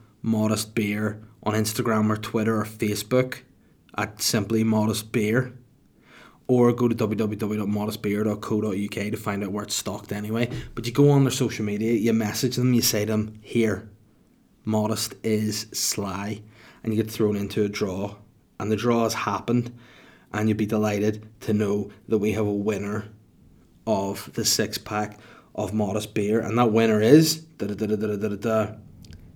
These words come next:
Kev McShane. There you have it. Kev McShane, thank you for following Modest Beer. Thank you for messaging them. Thank you for listening to the podcast.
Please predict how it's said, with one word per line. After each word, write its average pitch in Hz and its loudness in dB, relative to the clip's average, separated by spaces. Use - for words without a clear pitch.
Kev 117 0
McShane. 104 0
There 120 4
you 110 6
have 104 -2
it. 117 -4
Kev 123 2
McShane, 110 0
thank 117 -2
you 113 0
for 113 -8
following 110 -2
Modest 104 -4
Beer. 107 -4
Thank 113 -4
you 117 -2
for 110 -4
messaging 107 -2
them. 110 -2
Thank 180 4
you 175 2
for 135 4
listening 117 2
to 107 2
the 104 0
podcast. 120 2